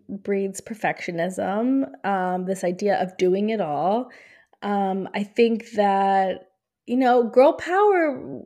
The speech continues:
felt empowering, but we didn't talk about what the boys were doing. Boys didn't get a message that was, like, suppo-, how to support <laughs> girls or how to support things that we associate with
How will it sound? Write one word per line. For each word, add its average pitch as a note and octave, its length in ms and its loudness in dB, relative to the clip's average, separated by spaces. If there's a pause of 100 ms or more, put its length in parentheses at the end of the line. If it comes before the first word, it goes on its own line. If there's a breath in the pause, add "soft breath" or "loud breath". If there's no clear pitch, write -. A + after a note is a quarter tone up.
felt B3 580 4
empowering, B3 840 4
but G3 180 0
we A#3+ 200 -2
didn't C#4 520 0 (500 soft breath)
talk B3 320 0
about G#3 760 2 (580)
what G#3 280 -2
the G3 80 -4
boys A3 420 2
were F#3 180 -4
doing. D#3 480 -8
Boys C4+ 400 6
didn't G#3+ 240 -6
get G3 160 0
a F#3+ 60 -2
message F#3+ 800 -4 (380 soft breath)
that G3+ 200 0
was, G3+ 200 0
like, F#3 160 -4
suppo-, - 440 -8
how G3+ 180 -4
to F#3 100 0
support A3 840 0
<laughs> - 1120 -8
girls F3+ 440 -2
or - 60 -6
how G3+ 140 -2
to G3+ 60 0
support B3 640 0
things G#3 220 0
that G3 120 0
we F#3 180 0
associate F#3+ 880 -2
with E3 300 -2